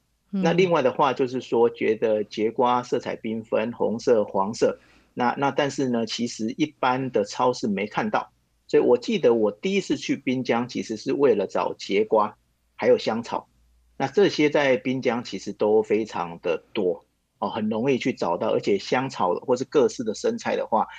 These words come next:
Speaker 2: 其实也是丰俭由人，哦，不会说一小把就一百块，你想买个十块、五十块，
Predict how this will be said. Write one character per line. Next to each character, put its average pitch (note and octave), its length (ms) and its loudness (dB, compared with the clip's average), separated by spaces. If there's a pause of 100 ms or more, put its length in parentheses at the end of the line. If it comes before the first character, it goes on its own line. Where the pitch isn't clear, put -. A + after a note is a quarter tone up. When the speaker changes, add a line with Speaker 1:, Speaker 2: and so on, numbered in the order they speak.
(140)
Speaker 2:
其 B2+ 120 -6
实 B2 140 -6
也 G#2+ 220 0
是 B2 320 0
丰 B2+ 260 0
俭 F#2 180 -2
由 F#2 200 0
人， F2+ 200 -4 (320)
哦， G#2+ 140 0
不 A#2+ 140 -6
会 C3+ 120 4
说 B2 200 2
一 D3+ 80 -4
小 A2+ 200 2
把 F#2+ 160 -2
就 A2+ 120 -4
一 B2+ 60 0
百 - 180 -4
块， - 320 -6
你 A3 100 -4
想 G2+ 180 -4
买 F#2 140 -2
个 G2+ 100 -2
十 - 200 -8
块、 A2 160 -2
五 F#2 100 -4
十 - 140 -12
块， G2 200 -2